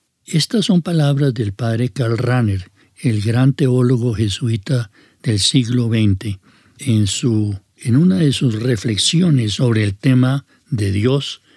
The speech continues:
que lo caracterizan a él y que han sido compilados en un pequeño libro que se llama Dios, amor que desciende,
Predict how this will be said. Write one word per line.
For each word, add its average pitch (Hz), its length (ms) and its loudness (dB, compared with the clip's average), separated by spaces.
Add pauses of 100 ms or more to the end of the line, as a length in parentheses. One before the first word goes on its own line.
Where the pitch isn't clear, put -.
que 107 460 -4
lo 107 180 0
caracterizan 127 880 0
a 113 100 -2
él 120 280 -2 (260)
y 156 160 2
que 123 380 2
han 143 140 2
sido 170 380 2
compilados 135 1040 -2 (280)
en 110 340 0
un 120 180 4
pequeño 117 520 -2
libro 131 380 0
que 123 140 -4
se - 200 -4
llama 117 460 0 (320)
Dios, 131 640 2
amor 123 520 0
que 120 200 -6
desciende, 113 880 -2